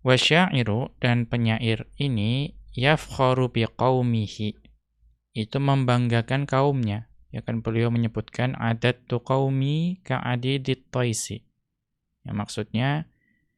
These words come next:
ya, kaumku itu jumlahnya banyak. Ya, namun, wa yatahassaru ala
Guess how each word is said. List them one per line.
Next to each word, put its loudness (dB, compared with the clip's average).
ya, -4
kaumku 2
itu -4
jumlahnya 0
banyak. -2
Ya, -4
namun, 2
wa 4
yatahassaru 2
ala 0